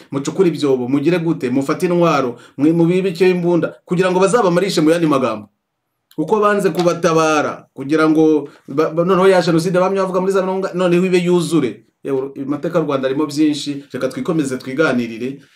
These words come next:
Eh, mu minsi iri imbere, numara kutubwira Repubulika ya mbere n'iya kabiri, ka-, tukaganira no ku bya,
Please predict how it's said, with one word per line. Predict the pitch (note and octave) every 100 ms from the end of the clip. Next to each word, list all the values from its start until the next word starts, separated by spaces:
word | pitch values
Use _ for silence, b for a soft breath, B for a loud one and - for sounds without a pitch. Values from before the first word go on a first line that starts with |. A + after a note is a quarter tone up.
| b
Eh, | - B2+
mu |
minsi | D#3 G3+ G#3
iri | G3
imbere, | F3+ D#3 D#3
numara | E3 F3+ E3+
kutubwira | F3 F3 E3
Repubulika | D3 C#3 D3 F#3
ya | E3
mbere | D3+ D3+
n'iya | F3 F3
kabiri, | E3 F3+ D#3 D3 F3+ E3+ b b b
ka-, | -
tukaganira | C3+ C3+ C#3+ C#3 C#3+ C#3+ D3
no | E3+
ku | F3
bya, | E3 F3 E3 D#3+ D#3 D#3